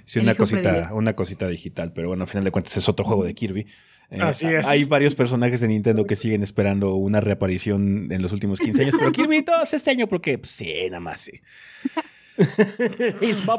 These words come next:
Speaker 3: boy. <laughs> It's my
Speaker 2: Y bueno, ya
Speaker 3: special
Speaker 2: casi
Speaker 3: boy.
Speaker 2: sale, sale este verano.
Speaker 1: Ujú.
Speaker 3: Sí, sí, sí, sí.
Speaker 1: Obviamente exclusivo del Switch.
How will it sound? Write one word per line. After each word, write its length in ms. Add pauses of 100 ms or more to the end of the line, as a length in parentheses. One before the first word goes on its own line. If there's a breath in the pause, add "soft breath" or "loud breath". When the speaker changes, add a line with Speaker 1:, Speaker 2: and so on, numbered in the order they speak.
Speaker 3:
boy. 340
<laughs> 100
It's 1500
my 80 (140)
Speaker 2:
Y 60
bueno, 180
ya 120
Speaker 3:
special 40
Speaker 2:
casi 160
Speaker 3:
boy. 140
Speaker 2:
sale, 240
sale 200
este 200
verano. 500 (380)
Speaker 1:
Ujú. 520
Speaker 3:
Sí, 120 (500)
sí, 100
sí, 180
sí. 140 (240)
Speaker 1:
Obviamente 360
exclusivo 360
del 140
Switch. 340